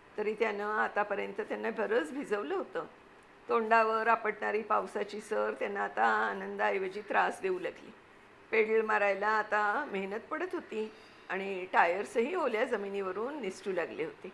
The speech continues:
मोठ्या मेटाकुटीनं काही अंतर का-, रेटल्यानंतर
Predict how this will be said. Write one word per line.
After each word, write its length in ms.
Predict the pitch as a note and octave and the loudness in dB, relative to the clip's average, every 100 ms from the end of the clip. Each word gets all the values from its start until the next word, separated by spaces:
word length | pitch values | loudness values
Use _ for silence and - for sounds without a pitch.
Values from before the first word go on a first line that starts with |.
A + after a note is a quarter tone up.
| - - - - - - - | -18 -20 -20 -20 -20 -10 -2
मोठ्या 380 | B3 C#4+ A3+ A3+ | 0 2 2 4
मेटाकुटीनं 880 | A3+ G#3+ G#3+ G#3+ G#3+ G#3+ G#3+ A3 | 0 2 0 0 -6 -4 -2 -2
काही 300 | A3+ C4+ A3 | 2 0 0
अंतर 260 | G#3+ G3+ G#3+ | -4 -4 -6
का-, 340 | - A3 - | -2 -2 0
रेटल्यानंतर 920 | G#3 G3 F#3+ G3+ G3+ G3+ F#3+ C4 G3+ | 0 0 0 -4 -4 -4 0 4 4